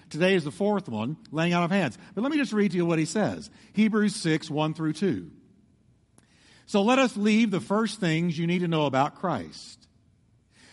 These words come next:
Let us go on to the teaching that full-grown Christians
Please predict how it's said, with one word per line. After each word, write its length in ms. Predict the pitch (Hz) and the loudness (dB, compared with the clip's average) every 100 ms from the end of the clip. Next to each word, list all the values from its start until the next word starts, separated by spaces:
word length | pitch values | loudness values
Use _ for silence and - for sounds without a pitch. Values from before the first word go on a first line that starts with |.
| _ | _
Let 160 | 151 196 | 0 0
us 160 | 185 | 0
go 240 | 190 170 175 | 0 -2 0
on 320 | 160 175 226 254 | 2 4 4 2
to 40 | |
the 80 | 269 | 0
teaching 440 | - 190 165 196 | 0 0 0 -4
that 100 | 170 | -4
full-grown 800 | - 190 220 254 190 202 208 214 | -4 0 2 0 -2 0 0 -2
Christians 840 | 208 214 185 - 135 135 180 196 | -4 -4 -4 -4 -4 -2 -4 -4